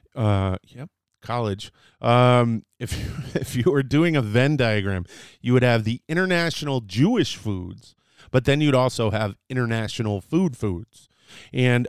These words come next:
of those foods, some, you know, a bunch of them are, we would colloquially call American,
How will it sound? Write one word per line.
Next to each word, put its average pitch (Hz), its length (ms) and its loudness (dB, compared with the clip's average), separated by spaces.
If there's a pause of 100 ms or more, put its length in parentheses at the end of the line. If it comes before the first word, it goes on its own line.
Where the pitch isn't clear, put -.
of 175 180 2
those 131 260 4
foods, 113 540 0 (160)
some, 240 420 -4
you 165 220 -2
know, 190 140 4
a 151 60 2
bunch 175 260 0
of 190 120 0
them 175 200 0
are, 135 260 -2
we 135 180 -2
would 131 200 -4
colloquially 127 1080 -6
call 110 480 -2 (600)
American, 117 800 -2